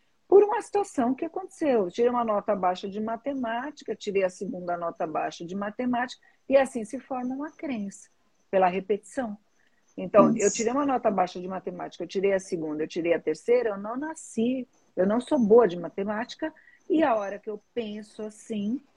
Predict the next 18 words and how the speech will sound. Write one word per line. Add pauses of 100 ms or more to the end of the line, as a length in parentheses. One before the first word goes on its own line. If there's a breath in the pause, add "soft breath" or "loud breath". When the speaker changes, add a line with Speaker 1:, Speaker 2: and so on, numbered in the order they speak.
(380)
Speaker 1:
a
hora
que
eu
formo
esse
pensamento, (460)
a
partir
daí
eu
programei, (140)
por
isso
que
chama
programação
neurolinguística,